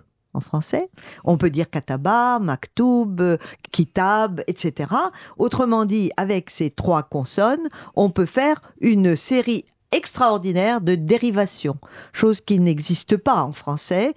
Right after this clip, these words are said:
ces dérivations. Nous, euh, quand nous faisons, nous fabriquons d'autres mots à partir d'une base, nous allons chercher souvent soit la base latine, soit la base,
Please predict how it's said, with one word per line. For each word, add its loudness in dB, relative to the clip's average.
ces 0
dérivations. 0
Nous, 4
euh, 0
quand 0
nous 0
faisons, 0
nous 2
fabriquons 0
d'autres 0
mots 2
à -2
partir -2
d'une 2
base, 2
nous 6
allons 4
chercher 0
souvent 2
soit 0
la 4
base -2
latine, -2
soit 2
la 2
base, 0